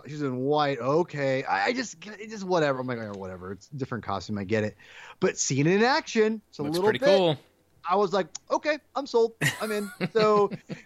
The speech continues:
Speaker 1: I mean, so there's, I, I'm, I'm,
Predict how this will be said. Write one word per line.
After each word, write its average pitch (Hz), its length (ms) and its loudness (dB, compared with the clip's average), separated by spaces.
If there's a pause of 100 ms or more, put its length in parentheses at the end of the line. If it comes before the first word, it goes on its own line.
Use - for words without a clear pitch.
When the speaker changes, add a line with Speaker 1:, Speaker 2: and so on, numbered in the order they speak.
(160)
Speaker 1:
I 277 120 2
mean, 277 220 -4 (220)
so 240 180 0
there's, 294 340 -6 (1000)
I, 160 100 -10 (120)
I'm, 269 420 -4
I'm, 202 140 -2